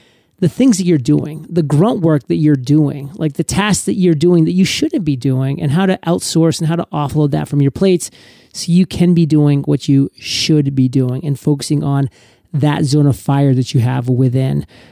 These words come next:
I mean, John would not have built his business. I would not have built my business doing all the little grunt work things that are taking up time, energy, and effort for very little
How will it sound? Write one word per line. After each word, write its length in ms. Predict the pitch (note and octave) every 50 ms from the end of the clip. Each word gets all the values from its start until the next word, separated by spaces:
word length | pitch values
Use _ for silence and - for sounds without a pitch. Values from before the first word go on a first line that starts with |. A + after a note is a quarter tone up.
| _ _ -
I 40 | E3
mean, 180 | D#3+ D#3+ D#3
John 300 | C3+ A#2+ D#3+ E3+ F#3+ G#3
would 100 | G3+ F#3+
not 160 | E3+ F3 F3+ F3
have 140 | D#3 C3+
built 240 | A#2+ D3+ D#3 D#3+ -
his 160 | - D#3+ C#3+
business. 440 | A#2+ A#2+ D3 D3 C3+ C3+ D3 D3 - -
I 160 | - D#3 E3+
would 100 | F#3+ F#3+
not 140 | F3 F3 F3+
have 100 | E3+ D3+
built 220 | D#3 E3 E3+ -
my 240 | D3 D3 D3+ D#3+ D3+
business 580 | B2+ D3 F#3+ F3+ C3+ D#3 D3+ D3+ C3+ - - - _ - - - _ _ _ _ _
doing 400 | - - F#3 F#3+ G#3+ A3 G#3 F#3+ - -
all 320 | - E3 E3+ F3+ F3+ F3+
the 180 | E3+ D3+ E3+ D#3+
little 300 | D3+ D#3+ E3 E3+ F3 E3+
grunt 320 | D3+ C3 C#3 E3 G3 A#3 G3
work 220 | E3 E3 D#3 -
things 320 | _ - D#3 D3+ D3+ D3 C3
that 80 | D#3
are 40 | D3+
taking 300 | - - E3+ - E3 E3
up 100 | E3+ -
time, 340 | - - - E3+ E3+ E3 -
energy, 240 | E3 E3 D#3+ C#3 C#3
and 80 | D3+ -
effort 500 | F#3 G3+ - - E3+ E3 D#3+ - - - - _ _ _ _ _
for 160 | - - E3+ D3+
very 400 | C3 B2+ A#2+ D#3 D#3 D#3 D#3+ D3+
little 560 | D3 D#3 D3+ C#3+ D3 C#3+ C#3+ C#3 C#3+ F3+